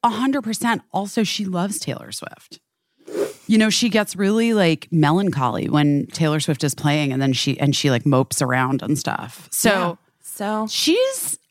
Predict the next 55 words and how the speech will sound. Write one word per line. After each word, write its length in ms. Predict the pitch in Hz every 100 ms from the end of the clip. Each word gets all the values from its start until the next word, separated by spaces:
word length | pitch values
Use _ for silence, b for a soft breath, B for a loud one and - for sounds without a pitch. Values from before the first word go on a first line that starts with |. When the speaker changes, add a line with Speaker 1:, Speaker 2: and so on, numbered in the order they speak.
| _ -
Speaker 1:
I, 140 | - -
I 60 | 277
don't 140 | 277
know 100 | 220
what 140 | 185
was 120 | 151 147
going 240 | 131 143
on. 260 | 120 - -
Speaker 2:
She 120 | - 233
was 120 | 233
Speaker 1:
I, 100 | 254 320
Speaker 2:
taking 100 | 370
Speaker 1:
I, 40 |
Speaker 2:
it 80 | 349
hard 400 | 220 233 277 240
Speaker 1:
you 80 | 330
Speaker 2:
and 60 | 466
Speaker 1:
know 40 | 466
Speaker 2:
she 60 |
Speaker 1:
what? 80 | 269
Speaker 2:
acted 320 | 269 277 220
out. 260 | 226 233 156
Speaker 1:
I'm, 180 | - 339 453
like, 160 | 494
so 260 | - 233 190
grateful 580 | 175 170 - 185 180 190
for 180 | - 190
Matt's 280 | 170 165 -
perspective 580 | 170 - 127 - 165
on 120 | 175 175
this 200 | 185 180
because 440 | 202 202 190 - _ b b b b b _ _ -
now 180 | 220
that 80 | 294
you 160 | 403 466
say 240 | - 165
that, 280 | 170 180 220
I'm 220 | - 185 214
in 280 | 220 208
full, 440 | 190 - 165 156 151 -
I'm, 160 | 180
like, 260 | 190 190 - -
on 200 | 170 151
board. 420 | 135 127 180 - -
I'm, 160 | 233
like, 180 | 254 254 233
I'm 320 | 262 233 262
releasing 480 | 285 220 208 233 202
myself 480 | 175 - 156 151 147
of 460 | 156 147 - - _ _ -
the 400 | 160 156 143 -
responsibility 680 | 160 - 143 139 143 143 139
for 160 | - 143
that. 260 | 131 -
Like, 260 | 202 202